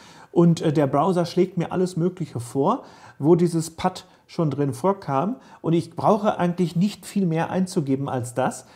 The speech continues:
und kann dann in der Auswahl einfach direkt, ähm, abkürzen und muss nicht irgendwie eine lange Adresse oder einen langen Titel, äh, an dieser Stelle, ähm,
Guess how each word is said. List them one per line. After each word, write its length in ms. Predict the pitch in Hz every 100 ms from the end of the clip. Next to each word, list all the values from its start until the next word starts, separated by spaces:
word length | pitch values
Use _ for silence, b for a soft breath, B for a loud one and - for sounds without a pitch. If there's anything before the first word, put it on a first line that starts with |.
| B B
und 160 | 165
kann 200 | 160 185
dann 160 | 180 180
in 120 | -
der 180 | 165 -
Auswahl 400 | 170 185 185 185
einfach 280 | - 160 156
direkt, 500 | - 151 156 - - b b
ähm, 380 | - 135 131 127 -
abkürzen 560 | 117 - - 113 -
und 100 | 107
muss 220 | 120 165 -
nicht 220 | 170 -
irgendwie 420 | 160 147 135 -
eine 140 | 123
lange 300 | 117 131 135
Adresse 440 | - 117 139 - 156
oder 160 | 131
einen 160 | - 123
langen 260 | 117 123 120
Titel, 400 | 147 151 139 135 B B B B
äh, 60 | 131
an 380 | 131 - 135 120
dieser 360 | 123 131 120
Stelle, 680 | 120 - 120 117 117 113 -
ähm, 440 | - 117 113 110